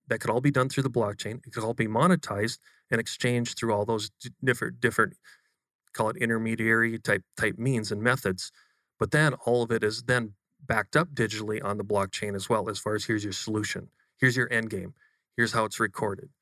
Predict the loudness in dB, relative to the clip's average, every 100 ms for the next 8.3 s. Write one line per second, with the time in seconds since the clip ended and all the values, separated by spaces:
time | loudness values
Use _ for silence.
0 | _ _ _ _ _ _ -8 4 8 8
1 | 6 4 2 0 2 2 2 0 -2 -2
2 | -2 -2 0 -2 -2 -4 -4 _ _ 0
3 | 2 4 2 0 0 0 -2 -2 -8 _
4 | -10 -6 -6 -6 -4 2 2 2 0 0
5 | -4 0 0 2 0 0 -2 0 -2 -4
6 | -6 -6 -2 -2 -2 -4 -6 2 2 2
7 | -2 4 4 2 -2 -4 -4 -4 -2 0
8 | 2 2